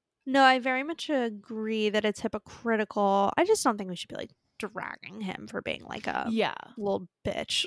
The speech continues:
Speaker 1: <laughs> I feel like that's what people are trying to say.
Speaker 2: Yeah, yeah. I mean, we'll, we'll never know also.
Speaker 1: Yeah. Yeah, and I also see a lot of people dragging his, like, work, and they're like, "Uh, he hasn't even been in a good movie. Like, he sucks." And I'm like, "Okay,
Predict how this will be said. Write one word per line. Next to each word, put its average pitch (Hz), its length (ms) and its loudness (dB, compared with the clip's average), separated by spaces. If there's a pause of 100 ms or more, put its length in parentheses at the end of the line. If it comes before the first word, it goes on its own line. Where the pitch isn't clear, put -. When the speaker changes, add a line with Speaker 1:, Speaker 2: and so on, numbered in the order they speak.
(120)
Speaker 1:
<laughs> - 380 -6 (240)
I - 60 -4
feel 277 180 0
like 254 120 -8
that's 254 140 -4
what 247 140 4
people 233 200 4
are 233 60 6
trying 220 220 2
to 202 80 -6
say. 196 460 0 (560)
Speaker 2:
Yeah, 170 360 0 (180)
yeah. - 220 -8 (140)
I 220 60 0
mean, 220 180 2
we'll, 226 380 0
we'll 220 240 -2
never 170 300 -2
know 151 400 -6 (580)
also. - 540 -12 (320)
Speaker 1:
Yeah. 226 320 -2 (1200)
Yeah, 294 320 4 (200)
and 269 140 4
I 262 80 6
also 302 240 0
see 277 160 -2
a 233 60 4
lot 220 160 6
of 196 40 -2
people 214 220 -2
dragging 202 600 -2
his, 233 300 -2
like, - 220 -6
work, - 420 -4
and 302 120 -16
they're 226 120 -8
like, - 220 -10 (160)
"Uh, 240 100 -8
he 254 180 -4
hasn't 247 200 0
even 214 220 -2
been 202 180 -2
in 185 220 -4
a 185 100 -4
good 220 240 -2
movie. 190 460 -2
Like, 185 180 -4
he 269 160 -8
sucks." - 680 2
And 220 100 -4
I'm 220 200 -8
like, 226 200 -8
"Okay, 208 360 -6